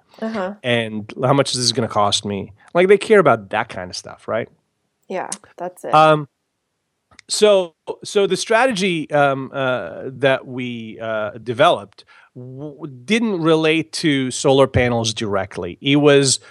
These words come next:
Speaker 2: what are solar panels fundamentally?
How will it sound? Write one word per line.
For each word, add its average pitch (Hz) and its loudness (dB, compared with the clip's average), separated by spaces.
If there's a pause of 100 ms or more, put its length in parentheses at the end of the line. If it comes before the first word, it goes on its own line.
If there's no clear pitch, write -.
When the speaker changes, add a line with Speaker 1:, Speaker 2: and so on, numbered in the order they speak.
(240)
Speaker 2:
what 220 4
are 208 8
solar 180 4
panels 147 2
fundamentally? 117 -2